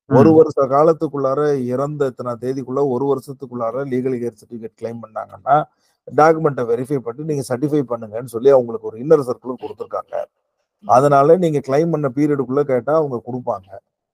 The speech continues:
Speaker 1: அப்படி இல்லைன்னா, "நான் வந்து கொடுக்க முடியாது, எங்களுடைய உயர் அதிகாரியோட இன்ஸ்ட்ரக்ஷனை மீற முடியாதுன்னு" சொல்லி நீங்க சிவில் கோர்ட்ல போட்டு வாங்கிக்கோங்கன்னு சொல்லி அவங்க வந்து தங்களுடைய வேலையை வந்து தள்ளிவிட பார்ப்பாங்க. நிறைய வழக்குகள்ல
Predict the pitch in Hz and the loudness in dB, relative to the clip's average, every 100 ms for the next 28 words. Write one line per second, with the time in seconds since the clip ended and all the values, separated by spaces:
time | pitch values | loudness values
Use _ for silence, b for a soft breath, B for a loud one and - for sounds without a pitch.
0 | - 131 139 151 135 143 180 160 160 190 | -2 0 2 2 0 2 4 2 0 0
1 | 170 143 135 131 127 123 127 151 135 143 | 0 0 -4 -4 -4 -6 -8 -10 -8 -6
2 | 147 131 127 120 147 131 123 127 120 120 | -6 -4 -4 -4 -4 -4 -6 -6 -4 -4
3 | 117 147 160 143 139 127 120 120 113 - | 0 4 4 4 -4 -6 -8 -12 -12 -14
4 | - 127 117 139 139 123 113 107 110 - | -14 -14 -12 -10 -10 -8 -10 -10 -16 -6
5 | 180 - _ _ _ _ _ 151 156 147 | -6 -6 _ _ _ _ _ -2 0 2
6 | 131 123 110 170 170 170 135 123 127 123 | 0 -2 2 4 4 2 0 -6 -6 -6
7 | 120 120 110 123 139 120 139 147 120 117 | -6 -10 -14 -14 -10 -2 4 4 2 -6
8 | 113 131 156 131 117 113 107 107 110 151 | -10 -4 -4 -4 -8 -10 -10 -6 2 4
9 | 165 127 123 135 123 135 123 - - - | 6 4 -2 -8 -6 -4 -6 -8 -14 -12
10 | 107 98 - - - _ _ _ _ - | -12 -12 -16 -20 -20 _ _ _ _ -8
11 | 117 131 185 175 147 151 160 147 143 | -2 4 6 8 6 4 2 0 0